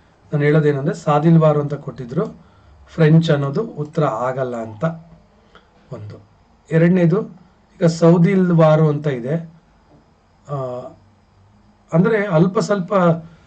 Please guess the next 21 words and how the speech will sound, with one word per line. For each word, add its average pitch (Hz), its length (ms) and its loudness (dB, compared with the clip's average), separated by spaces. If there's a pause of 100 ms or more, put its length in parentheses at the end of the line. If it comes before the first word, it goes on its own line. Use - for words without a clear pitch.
(320)
ಸ್ಪೆಲ್ಲಿಂಗ್ 185 420 0
ಮಿಸ್ಟೇಕ್‌ಗಳನ್ನ 175 520 0
ನೀವು 156 180 0
ತಪ್ಪು 151 440 -6
ಅಂತ 147 160 -4
ಹೇಳ್ಬಿಟ್ಟು 139 380 -8 (680)
ಭಾವಿಸ್ಬಾರ್ದು. 120 720 -8 (460)
ಓಕೆ, 151 180 -8 (680)
ಒಂದು. 110 440 -14 (1120)
ಹಾಗಾಗಿ, 131 500 -6 (880)
ಆ, 117 220 -20
ನೀವು 151 520 -4 (1040)
ಎಕ್ಸಾಮಲ್ಲಿ 185 720 0
ಅಟೆಂಡ್ 185 260 0
ಮಾಡೋದಕ್ಕೆ 175 380 0
ಈ 190 80 2
ಮೂರು 165 320 2
ಪೇಪರ್‌ಗಳನ್ನ 147 540 -2 (800)
ನೋಡ್ಕೊಂಡು 151 400 -2
ಹೋದ್ರೆ 135 160 -8
ಸಾಕು. 135 520 -10